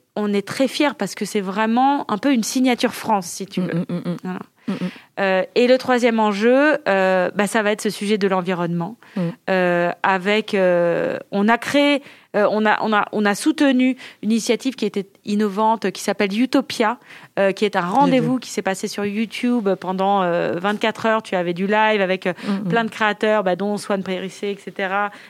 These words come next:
Speaker 1: euh, et des experts du climat. Tu as Mike Horn qui
Speaker 2: Mm,
Speaker 1: est passé,
Speaker 2: mm, mm, mm.
Speaker 1: euh,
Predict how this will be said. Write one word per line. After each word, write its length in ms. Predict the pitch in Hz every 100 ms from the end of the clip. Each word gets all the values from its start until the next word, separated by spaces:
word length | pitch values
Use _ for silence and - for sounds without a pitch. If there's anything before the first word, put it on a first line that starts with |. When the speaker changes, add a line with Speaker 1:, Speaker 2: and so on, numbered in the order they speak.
| _
Speaker 1:
euh, 160 | 196 202
et 80 | 240
des 200 | 233 214
experts 300 | 220 - 208
du 100 | 196
climat. 340 | - 208 214 214
Tu 100 | -
as 80 | 156
Mike 320 | 208 226 202
Horn 400 | - 226 226 185
qui 140 | 190 180
Speaker 2:
Mm, 20 |
Speaker 1:
est 60 | 175
passé, 360 | 185 180 180
Speaker 2:
mm, 60 | 208
mm, 80 | 196
mm. 20 |
Speaker 1:
euh, 340 | 170 165 160